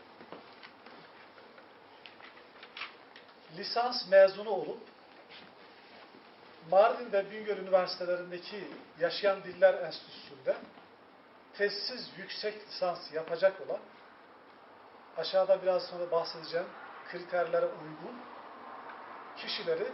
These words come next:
kişilere önce bu dersleri vermek üzere görevlendirilecek. Daha sonra bu nitelikteki, e, öğretmen adaylarından da bir atamalar yapılacak. Düşünce bu. Milli Eğitim Bakanlığı'nın bizden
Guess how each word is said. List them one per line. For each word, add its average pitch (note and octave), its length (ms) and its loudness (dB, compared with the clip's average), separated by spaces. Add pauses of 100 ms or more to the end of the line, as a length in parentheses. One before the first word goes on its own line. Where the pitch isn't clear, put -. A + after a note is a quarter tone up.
(320)
kişilere F3 440 -4 (840)
önce G3 340 2
bu G3+ 100 0
dersleri F#3 440 6
vermek F3 320 -2
üzere D3 240 -8 (100)
görevlendirilecek. G#3+ 840 2 (720)
Daha G#3+ 200 8
sonra F3+ 420 -4 (960)
bu B3 180 -6
nitelikteki, F#3 680 -10
e, - 1600 -14
öğretmen G3 380 4
adaylarından F3+ 760 -2
da B3 200 -8
bir G#3 120 -2
atamalar F3 380 -2
yapılacak. - 460 -12 (680)
Düşünce G#3+ 440 -6
bu. - 100 -10 (1700)
Milli F#3+ 160 -8
Eğitim B3+ 320 -2
Bakanlığı'nın A3 500 4
bizden G#3 240 -4